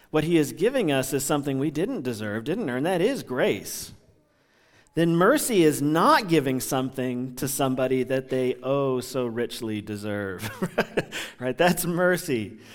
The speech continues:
as a, opposed to grace. I kinda like that. Those, that's a good, I think, starting point maybe for understanding the, this idea.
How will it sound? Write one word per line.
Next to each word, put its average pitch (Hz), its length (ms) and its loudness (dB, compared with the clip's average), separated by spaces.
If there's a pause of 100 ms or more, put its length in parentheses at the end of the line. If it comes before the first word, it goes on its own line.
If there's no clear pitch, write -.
(140)
as 131 260 2
a, 135 200 4
opposed 135 380 0
to 143 60 -2
grace. 196 360 4
I 165 100 4
kinda 302 280 4
like 277 380 2
that. 110 340 0
Those, 180 200 4
that's 247 220 2
a 233 60 4
good, 185 500 4
I 151 80 2
think, 170 260 -4
starting 175 460 2
point 143 320 -2
maybe 131 300 2
for 127 180 -4
understanding 127 840 -2 (320)
the, 123 300 0
this 123 340 -2
idea. 113 720 0